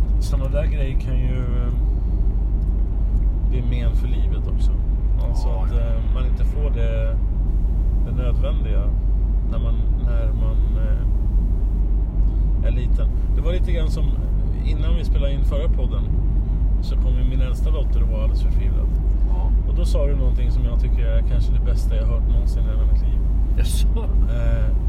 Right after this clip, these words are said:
Speaker 1: och du sa så här att, ja, nu är du tolv, och sen det du gör nu kommer bestämma vad du blir för person när du är sjutton.
Speaker 2: Sa du så?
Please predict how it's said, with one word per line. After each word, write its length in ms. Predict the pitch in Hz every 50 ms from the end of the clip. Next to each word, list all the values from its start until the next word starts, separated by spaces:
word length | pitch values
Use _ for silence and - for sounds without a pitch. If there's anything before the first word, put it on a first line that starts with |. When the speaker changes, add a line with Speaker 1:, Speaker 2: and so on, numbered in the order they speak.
| - - - - - -
Speaker 1:
och 240 | - - - - - - - -
du 60 | - -
sa 180 | - - -
så 120 | - - 135
här 140 | 127 120
att, 240 | 139 - - - - - -
ja, 240 | 139 147 147 143 - - - - - - - - - - - - - - - - - - -
nu 160 | 170 165 165
är 20 | 151
du 100 | - - -
tolv, 440 | 147 147 143 139 - - - - - - - - - - - - - - - - - - - -
och 60 | -
sen 320 | - - 139 135 135 - - - - - - - - -
det 100 | - 147
du 120 | 139 139
gör 400 | 143 - - 127 127 - - 151 151 - - 151
nu 180 | 156 - - - - - - - - - - -
kommer 340 | - - - - - - - - - -
bestämma 380 | - - - - - - - - -
vad 100 | - -
du 60 | -
blir 180 | - - - -
för 120 | - - - -
person 220 | - - - - - -
när 100 | - -
du 60 | -
är 100 | - - -
sjutton. 400 | - - - - - - - - - - - - - - - - - - - - - - - - - - - - - - - - -
Speaker 2:
Sa 140 | - - -
du 80 | - -
så? 180 | - - -